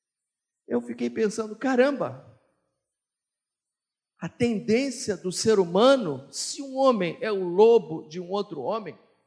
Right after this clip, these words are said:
isso significa que a tendência do ser humano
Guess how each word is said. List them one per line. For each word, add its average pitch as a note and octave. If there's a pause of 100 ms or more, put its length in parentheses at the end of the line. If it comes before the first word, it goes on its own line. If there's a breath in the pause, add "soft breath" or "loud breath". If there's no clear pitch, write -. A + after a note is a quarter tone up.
(160)
isso A#3+
significa D4 (280)
que B3+
a B3+
tendência B3+
do G3+
ser A#3
humano G#3